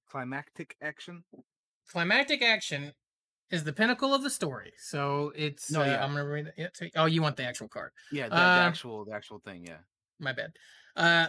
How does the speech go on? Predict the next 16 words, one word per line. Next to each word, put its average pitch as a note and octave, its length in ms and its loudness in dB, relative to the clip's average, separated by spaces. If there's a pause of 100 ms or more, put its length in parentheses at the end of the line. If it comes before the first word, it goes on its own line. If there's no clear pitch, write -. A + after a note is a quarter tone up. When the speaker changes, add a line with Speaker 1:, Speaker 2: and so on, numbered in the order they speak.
Speaker 1:
Just D3 140 -6
so D3 60 -4
I B2 40 -6
can A2+ 80 -6
write G#2 160 -4
it G2 80 -6
down. G2 260 -12 (800)
Speaker 2:
"An F#3+ 160 4
avalanche C4+ 800 2
reveals G3+ 600 2
the E3+ 120 -2
wreckage F#3+ 540 0
of D#3+ 140 -2
a D3+ 80 -2
strange E3 560 -2
ship, - 540 -10